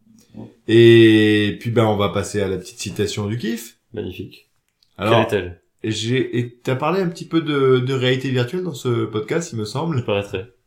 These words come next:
Speaker 1: Euh, j'ai une petite citation pour toi. Est-ce que tu veux la, la dire aux auditeurs ?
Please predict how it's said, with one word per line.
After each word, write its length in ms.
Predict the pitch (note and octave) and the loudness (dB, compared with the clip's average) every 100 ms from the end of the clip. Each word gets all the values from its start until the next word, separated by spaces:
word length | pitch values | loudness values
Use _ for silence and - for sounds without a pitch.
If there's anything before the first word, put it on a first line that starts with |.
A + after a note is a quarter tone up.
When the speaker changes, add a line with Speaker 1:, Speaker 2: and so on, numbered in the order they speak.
| _ _ _ _ _ _ | _ _ _ _ _ _
Speaker 1:
Euh, 340 | G#2 G#2 G2+ G2+ | -4 -2 0 2
j'ai 100 | G#2+ | 2
une 120 | C3 B2+ | 0 0
petite 260 | C#3+ D3+ | -4 -4
citation 400 | - C3 B2+ C#3 | -4 0 0 0
pour 120 | B2 | -4
toi. 280 | A#2+ A#2+ A#2 | -4 -4 -4
Est-ce 100 | A#2+ | -6
que 80 | D#3 | -10
tu 140 | - | -8
veux 100 | A#2 | -4
la, 260 | G#2 F#2 F2+ | -2 -2 -4
la 100 | F2+ F#2 | -4 -6
dire 200 | G2+ F2+ | -6 -8
aux 120 | E2+ | -8
auditeurs ? 440 | E2 D#2+ E2+ E2+ | -14 -12 -12 -12